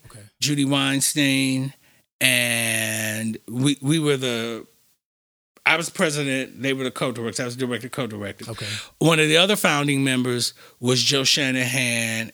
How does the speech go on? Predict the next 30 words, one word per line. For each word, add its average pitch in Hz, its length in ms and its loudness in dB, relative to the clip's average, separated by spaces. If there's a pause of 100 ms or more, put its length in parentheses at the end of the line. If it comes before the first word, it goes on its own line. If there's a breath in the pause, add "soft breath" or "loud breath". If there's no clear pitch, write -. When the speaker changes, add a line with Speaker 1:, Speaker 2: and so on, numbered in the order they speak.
(100)
Speaker 2:
and, 107 720 0 (140)
um, 104 640 -6 (140)
David 120 280 -2
Morales. 104 680 -6
Speaker 1:
Okay. 104 160 -18 (560)
Okay. 107 180 -20 (180)
Speaker 2:
And 143 120 4
so 131 160 0
Joe 175 440 2
is, 135 320 -2 (240)
had, 147 220 -2 (220)
Joe 180 300 0
came 156 360 2
in 156 440 0
as 113 380 -4 (300 loud breath)
president 135 560 0
of 117 160 -6
the 117 100 -2
advisory 123 540 -2
committee, 117 320 -2
which 113 220 0
he's 135 160 0
still 139 260 -2
the 110 200 -4
president 107 580 -6
of 101 120 -8
the 107 120 -4
advisory 104 480 -8
committee. - 440 -10
Speaker 1:
Okay. 110 340 -16